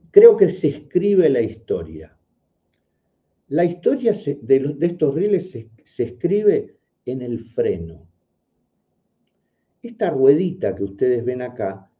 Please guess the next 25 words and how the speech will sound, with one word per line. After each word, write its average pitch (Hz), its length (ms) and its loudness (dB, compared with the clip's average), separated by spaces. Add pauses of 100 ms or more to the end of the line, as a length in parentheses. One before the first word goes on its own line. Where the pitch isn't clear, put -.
(160)
que 107 140 -10
se 104 200 -4
aprieta 139 720 -6
o 104 80 -8
se 98 200 -8
afloja, 98 680 -6 (680)
era 165 180 -2
el 131 180 -2
freno 113 600 -4
del 87 240 -12
reel. 82 360 -16 (600)
Bueno, 151 200 -2
este 208 220 -2
freno 127 680 0
es 160 200 -8
un 185 160 -4
freno 185 640 -4 (340)
por 120 280 0
presión, 104 840 -2 (180)
un 151 200 -6
freno 196 560 -6 (300)
centrífugo. 92 1600 -6 (220)
No 87 220 -16
tiene 92 360 -10
ni, 80 300 -16